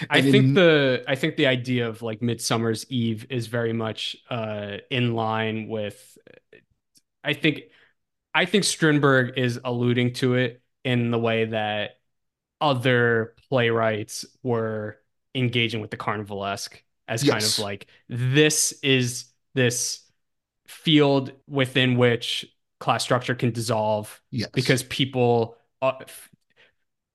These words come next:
Speaker 1: I think it's, I th-, it's probably because stigma is dissolving, and when stigma
Speaker 2: Yes.
Speaker 1: dissolves, the, the rig-, the rigidity that holds people in specific strata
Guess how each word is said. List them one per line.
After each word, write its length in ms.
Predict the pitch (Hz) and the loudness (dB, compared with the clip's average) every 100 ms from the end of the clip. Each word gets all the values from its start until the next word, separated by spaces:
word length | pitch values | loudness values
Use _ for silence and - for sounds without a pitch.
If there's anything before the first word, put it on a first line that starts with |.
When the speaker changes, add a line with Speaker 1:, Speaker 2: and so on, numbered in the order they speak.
| _ _ _ _ _ - | _ _ _ _ _ -2
Speaker 1:
I 100 | 147 | -2
think 260 | 143 180 | 2 2
it's, 180 | 175 - | 2 -2
I 140 | 139 143 | -2 -2
th-, 140 | 156 | 0
it's 120 | 151 | -2
probably 380 | - 170 165 160 | 0 2 4 4
because 340 | 147 147 127 | 2 0 -2
stigma 560 | - - 160 143 120 107 | -2 0 0 2 -4 -4
is 180 | 104 - | -8 -12
dissolving, 640 | 110 110 95 65 - - | -12 -12 -12 -12 -14 -6
and 100 | 123 | 2
when 120 | 135 | 2
stigma 400 | 127 123 151 151 | 2 4 4 6
Speaker 2:
Yes. 100 | 143 | 4
Speaker 1:
dissolves, 720 | 135 123 131 127 123 123 120 - - _ _ | 2 0 4 4 4 2 -2 -12 -20 _ _
the, 340 | 135 127 123 123 | -2 0 -2 -4
the 380 | 131 120 117 117 | 0 0 0 -4
rig-, 380 | 127 131 127 - 127 | -2 -2 -2 -10 -4
the 140 | 135 | -2
rigidity 560 | 127 131 135 127 123 123 | 0 -2 0 0 2 0
that 180 | 117 - | 0 -4
holds 340 | 127 123 113 | -4 -4 -4
people 400 | - 123 120 110 | -4 -4 -2 -4
in 80 | 110 | -4
specific 800 | - 123 - 117 - 113 - - | -6 -8 -4 -4 -4 -6 -6 -12
strata 680 | - - 110 104 95 92 | -10 -2 -2 -2 -6 -10